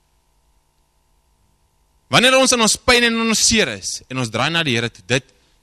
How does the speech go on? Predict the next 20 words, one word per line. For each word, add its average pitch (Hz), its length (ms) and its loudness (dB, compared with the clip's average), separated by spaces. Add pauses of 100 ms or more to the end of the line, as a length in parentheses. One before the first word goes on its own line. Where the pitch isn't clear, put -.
(120)
dit 120 240 -2
beweeg 107 560 -4
die 95 140 -12
Here 107 160 -10
se 101 120 -8
hart 85 280 -16 (220)
ongelooflik. 107 920 -16 (1900)
Daar's 143 220 0
niks - 460 0 (200)
wat 139 120 2
die 143 60 2
Here 185 160 2
se 180 100 -2
hart 160 220 -2
so 208 200 0 (260)
raak 127 460 -2 (180)
soos - 280 -10
dit 98 240 -8
nie. 82 60 -20 (2000)
Nou, 147 160 4